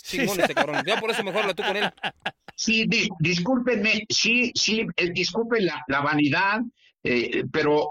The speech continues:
Speaker 3: pero sí, eh, dicen que alabanza en boca propia es vituperio. Claro que sí me hubiera gustado arbitrar con var porque, eh, hubiera sido una situación de, de, de, de no equivocarme en nada,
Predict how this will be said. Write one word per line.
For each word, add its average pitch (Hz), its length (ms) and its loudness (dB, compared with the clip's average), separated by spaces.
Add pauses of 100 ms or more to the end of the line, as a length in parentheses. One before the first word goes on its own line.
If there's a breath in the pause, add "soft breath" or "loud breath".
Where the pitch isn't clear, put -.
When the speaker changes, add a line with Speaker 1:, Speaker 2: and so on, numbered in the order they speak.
Speaker 3:
pero 139 440 2
sí, 196 520 2
eh, 240 240 -2
dicen 202 380 -2
que 170 80 -4
alabanza 165 460 0
en 143 100 0
boca 180 340 -2
propia 170 320 0
es 151 140 0
vituperio. 143 760 0 (340 loud breath)
Claro 233 440 0
que 175 80 2
sí 240 260 4
me 254 160 4
hubiera 214 300 4
gustado 190 440 2
arbitrar 156 540 2
con 143 240 4
var 202 380 2
porque, 135 580 0 (480 soft breath)
eh, - 100 -6 (280)
hubiera 196 420 2
sido 208 440 2
una 202 320 4
situación 160 840 2
de, 151 340 0 (540)
de, - 380 -2
de, 143 420 -2
de 127 220 0
no 185 200 4
equivocarme 190 920 -2
en 147 140 2
nada, 202 440 -6